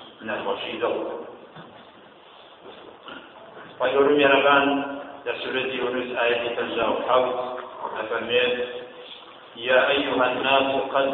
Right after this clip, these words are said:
جاءتكم موعظة من ربكم وشفاء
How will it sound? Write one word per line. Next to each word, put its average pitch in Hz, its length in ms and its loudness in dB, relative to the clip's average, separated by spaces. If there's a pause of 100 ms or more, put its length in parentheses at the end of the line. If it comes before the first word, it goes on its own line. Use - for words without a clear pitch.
جاءتكم 127 600 2 (180)
موعظة 131 640 2 (180)
من 120 120 -2 (160)
ربكم 139 600 0 (920)
وشفاء 123 720 2